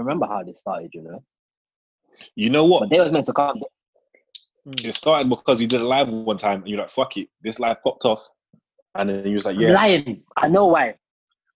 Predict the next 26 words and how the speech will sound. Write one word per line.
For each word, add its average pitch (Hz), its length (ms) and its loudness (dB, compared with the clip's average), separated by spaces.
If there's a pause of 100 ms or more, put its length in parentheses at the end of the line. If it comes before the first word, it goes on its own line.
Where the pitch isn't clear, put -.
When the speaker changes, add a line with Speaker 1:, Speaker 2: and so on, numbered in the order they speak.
(180)
Speaker 1:
Oh, 143 180 -4
yes, 143 260 -6
you 135 60 -8
reminded 131 380 -6
me. 104 260 -12
So, 139 300 0 (720)
basically, 165 240 2
it 131 40 2
was 123 120 -2
our 120 100 2
friend. 143 320 2 (440)
I 127 80 2
was 156 120 0
on, 127 380 0
I 120 80 -4
was 156 160 0
on 139 200 -2
live 135 220 0
with 120 180 -10
Jency. 120 400 -10 (1900)
Now 127 180 -2
he's 120 100 -4
known 120 200 -4
as 110 100 -8
King 120 200 -8
Toxic. - 320 -8